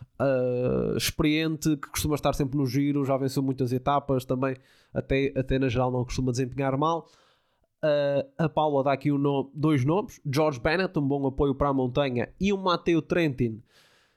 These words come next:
que se pensarmos nesta, nesta ótica até dos sprinters,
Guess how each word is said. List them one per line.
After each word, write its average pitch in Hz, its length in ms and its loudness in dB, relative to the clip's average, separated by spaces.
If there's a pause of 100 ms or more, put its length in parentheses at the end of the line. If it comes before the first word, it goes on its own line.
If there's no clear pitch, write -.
(200)
que 220 140 2
se - 160 -2
pensarmos 180 560 0
nesta, 160 480 -2
nesta 160 320 0
ótica 151 600 0
até 151 240 0
dos 147 220 0
sprinters, 135 720 -2